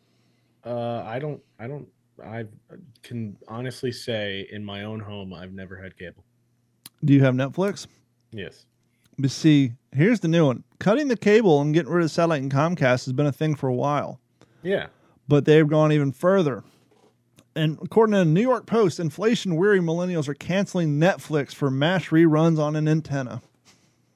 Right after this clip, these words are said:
Speaker 1: Really?
Speaker 2: Tim Connor might be the last person to expect to exploit the virtues of a show like mash. The thirty-one-year-old insurance broker from Chattanooga, Tennessee,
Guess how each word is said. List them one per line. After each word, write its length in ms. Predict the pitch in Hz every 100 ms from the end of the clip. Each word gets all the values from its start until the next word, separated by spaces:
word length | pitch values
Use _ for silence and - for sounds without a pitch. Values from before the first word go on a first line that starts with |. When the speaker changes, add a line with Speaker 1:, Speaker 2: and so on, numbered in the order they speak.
| _ _ _ _ _ _ _ _ _ _ _ _ _ _ _
Speaker 1:
Really? 600 | 107 104 123 196 82 78 - - _ -
Speaker 2:
Tim 280 | 151 165 190
Connor 440 | 196 240 190 175 - _ _ _ _ -
might 180 | 180
be 60 | 185
the 80 | 190
last 300 | 262 294 -
person 300 | 370 - 233
to 60 |
expect 360 | 175 - 208 -
to 60 | 156
exploit 400 | - 185 185 170
the 80 |
virtues 640 | 139 135 185 - 180 196 160
of 80 | 131
a 40 |
show 200 | - 160
like 200 | 151 127
mash. 420 | 135 151 202 -
The 100 | 135
thirty-one-year-old 720 | - 175 170 165 160 156 156
insurance 360 | 175 - 175 147
broker 280 | 156 160 165
from 180 | 143
Chattanooga, 580 | 131 185 180 170 190 160
Tennessee, 600 | - 190 165 - 226 185